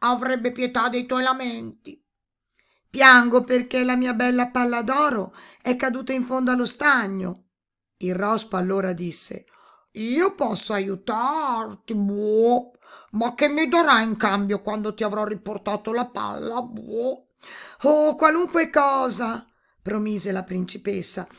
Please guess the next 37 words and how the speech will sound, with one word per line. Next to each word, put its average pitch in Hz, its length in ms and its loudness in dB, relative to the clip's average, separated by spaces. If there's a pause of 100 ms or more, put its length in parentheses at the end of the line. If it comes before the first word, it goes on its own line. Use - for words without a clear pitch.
(220)
«Ti 294 140 -2
darò 262 240 10
i 233 40 4
miei 196 220 0
abiti, 196 540 0
i 175 40 -2
miei 220 220 -2
gioielli 202 760 -2 (440)
e 180 160 -6
anche 311 340 0
la 196 160 0
corona 208 400 -4
d'oro 262 320 -2
che - 140 -8
porto 170 320 -10
in - 100 -20
capo.» 180 640 -4 (720)
A 180 160 -8
quelle 175 320 -8
parole 156 600 -14 (400)
il 214 160 2
rospo 185 440 -2
scoppiò 190 440 -6
a 190 40 -2
ridere. 180 360 -6
«Oh, 311 420 2
oh, 285 400 0 (280)
non 339 360 0
voglio 277 400 6
i 285 80 -6
tuoi 269 240 0
abiti, 269 480 4
oh, 269 480 8 (260)
né 294 180 10
i 277 100 -2
tuoi 294 180 2
gioielli, 277 920 4